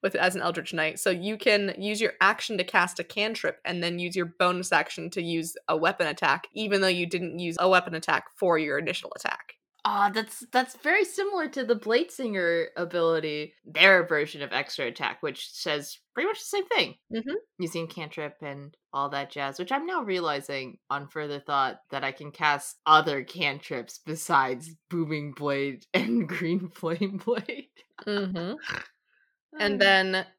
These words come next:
Speaker 1: as you keep going up in levels, you can give a creature disadvantage on a save, uh, from a spell that you cast if you hit it with a weapon attack. And you can just get the ability to teleport when you use your action surge.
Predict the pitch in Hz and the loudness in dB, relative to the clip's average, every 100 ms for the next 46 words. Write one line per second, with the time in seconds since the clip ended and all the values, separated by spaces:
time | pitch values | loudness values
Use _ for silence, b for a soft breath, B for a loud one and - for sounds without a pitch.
0 | _ 202 220 220 214 247 - 220 208 208 | _ 10 10 8 -2 -2 4 6 6 2
1 | 180 170 165 220 320 - - _ - 202 | 0 0 2 2 2 -2 -10 _ -8 -6
2 | 196 240 208 208 180 190 208 202 202 - | 2 4 6 4 0 2 6 6 4 2
3 | 202 202 190 190 - 196 202 214 180 175 | -2 2 0 0 0 0 2 2 0 2
4 | 160 165 180 226 254 - 175 170 160 180 | 2 2 2 0 0 0 2 4 2 -2
5 | - - 180 170 165 180 214 226 - - | -4 2 4 4 2 0 0 -6 -12 4
6 | 180 180 196 175 - - 175 185 - 170 | 6 6 4 0 2 6 6 6 4 0
7 | 170 - 165 185 - 151 175 190 165 - | -4 2 4 4 0 -4 -2 2 2 2
8 | 180 165 - 202 226 262 247 - - - | 0 0 0 -4 0 4 4 2 -10 0
9 | 226 269 240 247 240 269 202 208 220 - | 2 2 0 0 -2 -2 4 4 4 4
10 | 202 190 196 233 233 214 - - 208 190 | 4 6 6 4 0 -8 -4 2 4 4
11 | - 170 156 - 190 180 175 170 175 175 | 2 2 2 2 -2 0 0 -2 0 0
12 | - 156 - - - - - - - - | 4 4 4 -8 -6 -8 -8 -10 -12 -12